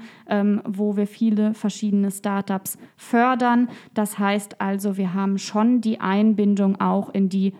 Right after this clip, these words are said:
Region Koblenz und das Rheinland generell.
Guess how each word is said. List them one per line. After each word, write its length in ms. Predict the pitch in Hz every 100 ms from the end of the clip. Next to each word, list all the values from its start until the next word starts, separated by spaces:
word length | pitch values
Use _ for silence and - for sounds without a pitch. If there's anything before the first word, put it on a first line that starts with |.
| -
Region 600 | 214 185 202 214 247 240 -
Koblenz 800 | - 233 226 - 214 202 208 - - - _
und 420 | - 208 208 202 - -
das 280 | 202 196 190
Rheinland 640 | 185 202 208 180 185 -
generell. 600 | 180 180 175 170 170 170